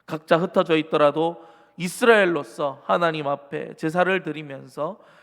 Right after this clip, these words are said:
이스라엘의 정체성을 지키고 거룩을 지켜나가야 했다라는 것이죠. 그리고 하나님께서는 각 지파들에게 맡기신 싸움들이 있었습니다. 당시 이스라엘도 이제 각자 지파별로 흩어져서 분배받은 땅에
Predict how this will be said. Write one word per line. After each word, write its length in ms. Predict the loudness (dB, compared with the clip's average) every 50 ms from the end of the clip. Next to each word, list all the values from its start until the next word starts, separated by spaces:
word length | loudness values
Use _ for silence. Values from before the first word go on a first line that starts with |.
| _ -12
이스라엘의 600 | -10 -10 -8 -4 0 2 2 2 2 0 -2 -6 -8
정체성을 560 | -10 -10 -10 -10 -12 -12 -10 -10 -10 -10 -12
지키고 680 | -16 -18 -20 _ -18 -14 -10 -10 -10 -10 -12 _ _ _ _ _ _ _
거룩을 600 | _ -8 -6 -6 -4 -4 -4 -4 -4 -4 -4 -4 -8
지켜나가야 640 | -14 -14 -12 -10 -8 -8 -8 -8 -8 -10 -12 -10 -12
했다라는 800 | -12 -14 -12 _ -6 -6 -6 -6 -6 -6 -6 -6 -6 -6 -6
것이죠. 380 | -8 -10 -10 -12 -20 -20 -20 _ _ _ _ _ _ _ _ _ _ _ _ -6
그리고 320 | -4 -2 0 2 4 4
하나님께서는 640 | 6 6 4 2 2 0 -4 -6 -6 -6 -6 -6 -8
각 240 | -8 -10 -10 -12 -14
지파들에게 640 | -20 -12 -8 -8 -6 -6 -6 -6 -6 -6 -6 -8 -4
맡기신 500 | -2 -2 -4 -4 -6 -14 -12 -10 -10 -8
싸움들이 480 | -4 -2 -2 -2 -2 -4 -8 -10 -10 -10
있었습니다. 640 | -10 -10 -10 -12 -12 -14 -20 -20 -18 -18 -20 -20 -20 _ _ _ _ _ _ _
당시 360 | -6 -4 -4 -6 -6 -6 -6
이스라엘도 760 | -6 -6 -6 -4 -2 0 0 0 0 -2 -4 -6 -6 -6 -10
이제 160 | -12 -10 -8 -6
각자 300 | -4 -4 -4 -2 -2 -4
지파별로 520 | -4 -4 -4 -4 -4 -2 -2 -4 -4 -6
흩어져서 640 | -6 -6 -6 -6 -4 -4 -4 -6 -4 -6 -8 -8 -8 -12 -20 _ _ _ _ _
분배받은 600 | -10 -8 -4 -2 0 4 4 4 4 4 0 0 2
땅에 440 | 2 2 2 2 -2 -2 -4 -4